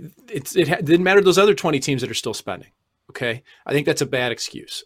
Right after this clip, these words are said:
And I'm, I'm upset for the fans, man. I just think that people in Ottawa deserve better because, uh, to me, it's a great hockey market that should be a place that people wanna play. I like Ottawa. I like that city. I like the fan base.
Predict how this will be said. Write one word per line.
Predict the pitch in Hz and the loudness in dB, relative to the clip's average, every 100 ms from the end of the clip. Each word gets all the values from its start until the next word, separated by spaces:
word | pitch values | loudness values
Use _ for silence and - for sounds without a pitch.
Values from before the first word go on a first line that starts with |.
| _ | _
And | 131 | -4
I'm, | 143 165 | -4 -2
I'm | 175 202 | -2 -2
upset | 208 - 220 | -4 -4 -2
for | 208 | -4
the | 170 | -4
fans, | 123 110 90 - | -6 -10 -12 -10
man. | 107 | -8
I | 127 | -4
just | 160 - | -4 -4
think | 180 | -4
that | 156 | -4
people | - 156 135 | -4 -4 -4
in | 123 | -4
Ottawa | 120 123 | -4 -4
deserve | 117 107 104 | -8 -10 -6
better | 120 120 | -4 -4
because, | 104 120 113 | -6 -8 -10
uh, | - | -10
to | - | -6
me, | 139 214 247 | 0 2 4
it's | 139 | 2
a | 120 | -2
great | 101 127 156 | -6 -4 -2
hockey | - 127 117 165 | -2 -4 -2 -4
market | 147 147 170 175 - _ _ _ _ _ _ _ _ _ _ _ _ _ | -4 -4 -4 -4 -8 _ _ _ _ _ _ _ _ _ _ _ _ _
that | 127 - | -6 -2
should | - - 170 | 0 2 2
be | 160 175 | 2 0
a | 139 | 0
place | - 143 135 | 0 0 0
that | 117 | -4
people | 143 139 123 | -6 -4 -6
wanna | 113 110 | -6 -10
play. | 107 - 92 - _ _ _ _ | -12 -10 -10 -10 _ _ _ _
I | 147 160 | 0 2
like | 139 127 123 | 0 -4 -4
Ottawa. | 113 101 104 95 | -6 -6 -10 -10
I | 101 | -12
like | 120 127 135 135 | -10 -6 -6 -6
that | 120 101 | -8 -8
city. | - 101 92 - - - _ _ _ | -8 -8 -10 -16 -20 -20 _ _ _
I | 107 | -12
like | 107 131 135 | -4 -6 -6
the | 123 | -10
fan | 131 117 123 | -8 -6 -6
base. | 123 - - | -8 -8 -8